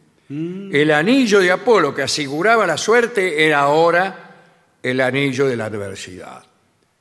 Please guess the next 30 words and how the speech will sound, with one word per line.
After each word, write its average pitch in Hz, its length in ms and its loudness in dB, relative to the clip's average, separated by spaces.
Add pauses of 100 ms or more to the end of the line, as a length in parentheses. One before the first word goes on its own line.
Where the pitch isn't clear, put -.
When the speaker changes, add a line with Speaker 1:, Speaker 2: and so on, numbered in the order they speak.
(120)
Speaker 2:
Pero 233 240 -4
Polícrates 160 520 -10
no 135 120 -10
les 123 100 -12
creyó. - 480 -20
Dijo, - 180 -16
"Ah, 110 320 -2
eh". 92 360 -10 (1000)
Escribió 156 440 -2
Schiller 135 640 -4
otra 110 260 -14
vez 87 400 -14 (840)
lo 151 200 0
que 160 120 -2
dijo 180 280 -4
Amasis - 680 -10
cuando 117 260 -8
se 113 160 -6
retiró 120 500 -10
de 90 80 -12
Samos. - 380 -16 (160)
Se 113 80 -20
fue 123 220 -10
Amasis, 165 440 -6 (300)
se 147 80 -10
asustó 147 420 -4
y 214 60 -8
se 135 140 -8
fue. - 280 -20 (760)
Dijo, 113 500 -8